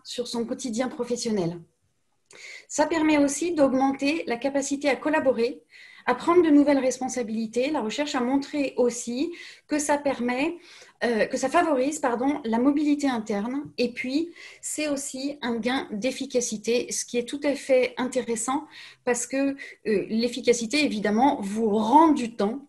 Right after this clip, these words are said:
que vous pouvez réinvestir, bien entendu, dans votre vie professionnelle si vous en avez envie, mais aussi, éventuellement, dans votre vie personnelle si, euh, bon an, mal an, le travail a commencé à prendre plus de place, à vous prendre plus de temps.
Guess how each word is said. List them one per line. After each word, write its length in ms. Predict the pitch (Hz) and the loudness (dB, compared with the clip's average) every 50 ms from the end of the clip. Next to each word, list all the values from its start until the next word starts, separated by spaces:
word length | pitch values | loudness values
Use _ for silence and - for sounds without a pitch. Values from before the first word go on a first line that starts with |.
| _ _ - | _ _ -4
que 100 | - 262 | -2 -2
vous 180 | 233 240 269 | -2 -2 -6
pouvez 300 | 277 - - 240 233 240 | -8 -8 -2 4 4 4
réinvestir, 800 | 214 190 226 262 254 233 208 208 202 202 - - - 277 311 302 | 4 4 0 -2 -2 -2 -2 -2 -4 -4 -6 -4 -4 -2 -2 -2
bien 240 | 233 196 208 247 240 | -2 0 2 4 4
entendu, 420 | 233 226 - 208 208 214 196 233 208 | 4 2 2 0 0 0 0 -2 -2
dans 140 | 196 185 | -2 -4
votre 160 | 175 185 175 170 | -4 -4 -8 -8
vie 120 | 190 190 | -8 -10
professionnelle 560 | - - 170 165 180 170 175 190 196 190 190 | -10 -12 -12 -10 -10 -6 -2 0 0 0 -2
si 160 | 190 - 202 | -2 -6 -8
vous 180 | 180 190 190 185 | -8 -8 -6 -6
en 140 | 175 175 170 | -6 -4 -4
avez 200 | 170 170 175 170 | -6 -6 -6 -6
envie, 320 | 175 180 190 - 359 403 - - - - - - - - - - - | -6 -6 -4 -2 -2 -2 -4 -6 -16 -16 -16 -16 -18 -20 -14 -6 2
mais 240 | 233 254 302 349 349 | 6 8 8 10 10
aussi, 540 | 311 294 277 - - 269 277 330 370 - - - | 8 6 4 2 2 2 2 2 0 -2 -2 0
éventuellement, 720 | 262 269 240 277 277 269 - 254 240 233 247 277 311 349 349 - - - - | 0 2 4 4 4 4 4 2 2 2 4 4 2 2 0 -4 -10 -8 -2
dans 180 | 214 247 247 | 0 0 2
votre 200 | 233 247 247 214 | 4 2 2 4
vie 140 | 226 330 359 | 4 2 2
personnelle 680 | 349 311 277 - - 240 220 214 208 214 240 269 311 311 - - - - | 2 0 -4 -2 -2 0 0 0 0 0 -2 -2 -2 -4 -8 -20 -20 -12
si, 500 | - - - - 294 294 302 320 359 349 - - - - - - _ - - | -8 -6 -4 0 2 2 4 2 2 0 -2 -10 -20 -20 -20 -20 _ -10 -6
euh, 40 | 233 214 208 220 214 208 180 185 | -2 0 2 2 2 0 0 0
bon 260 | 196 202 262 277 294 | 6 8 10 10 10
an, 80 | 302 294 | 10 10
mal 320 | 269 262 247 240 247 240 | 8 8 6 6 6 4
an, 400 | 240 254 269 285 302 330 285 - | 4 6 6 6 4 4 2 0
le 160 | 226 233 247 262 | 2 4 4 4
travail 380 | 247 - 254 247 277 311 302 277 | 4 2 0 2 2 2 2 0
a 60 | 240 | 0
commencé 720 | - 269 254 254 247 240 226 - - 254 254 269 294 302 - - - - - | 0 -2 -2 -2 -4 -4 -6 -2 -2 0 2 2 0 0 -2 -10 -10 -4 -2
à 80 | 226 | -2
prendre 300 | 220 - - 285 277 277 | -2 2 4 4 4 4
plus 220 | 277 320 330 294 233 | 4 0 -4 -2 0
de 80 | 247 240 | -2 -2
place, 520 | 240 - 226 214 220 262 269 - - - - | 0 0 2 2 2 2 0 -4 -6 -6 -6
à 80 | 233 | -6
vous 120 | 202 202 226 | -4 -4 -6
prendre 320 | 220 - - 285 277 277 | -6 -2 2 2 2 2
plus 220 | 277 - 269 240 196 | 2 -2 -6 -4 0
de 100 | 220 214 | 0 0
temps. 220 | 214 - 160 | 0 -2 -6